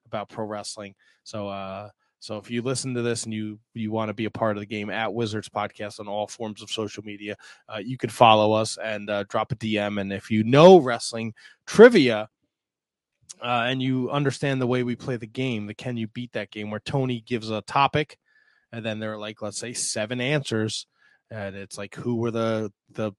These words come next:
you know, whatever, who were the, who's the, who were the only Gaijins to win the I W G P World Heavyweight Championship? And then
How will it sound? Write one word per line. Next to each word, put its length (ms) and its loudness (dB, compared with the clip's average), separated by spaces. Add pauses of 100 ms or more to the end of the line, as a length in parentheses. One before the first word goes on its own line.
(240)
you 120 -16
know, 180 -12
whatever, 400 -6
who 240 4
were 160 4
the, 180 -2
who's 200 2
the, 100 4
who 180 2
were 100 4
the 120 4
only 200 0
Gaijins 600 -4
to 100 -4
win 80 0
the 120 -2
I 100 -2
W 260 0
G 220 0
P 400 -6
World 300 -4
Heavyweight 360 -6
Championship? 600 -12 (400)
And 140 -14
then 260 -8